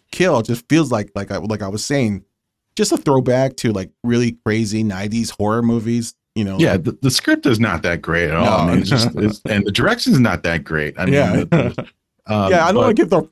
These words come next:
Speaker 1: uh, the false impression that this is a terrific horror movie.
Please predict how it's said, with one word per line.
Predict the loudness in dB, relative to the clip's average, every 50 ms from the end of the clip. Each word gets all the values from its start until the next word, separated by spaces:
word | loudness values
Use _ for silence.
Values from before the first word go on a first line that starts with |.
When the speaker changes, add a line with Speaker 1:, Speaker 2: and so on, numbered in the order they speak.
| -10 -8 -6
Speaker 1:
uh, | -6 -6 -6 -8 _ _ _ _ _ -2
the | -2 -2
false | -2 -2 -2 0 2 2 0 0 -2
impression | -4 -2 0 0 0 0 0 0 0 0
that | 2 0 0 -2 -2 -2
this | -2 0 0
is | 0 0 0
a | -2 -4 -6 -8 _ _ _
terrific | -2 2 2 4 4 4 2 0 -2 -6 -4 -2
horror | 0 0 2 0
movie. | 0 -2 -4 -8 -14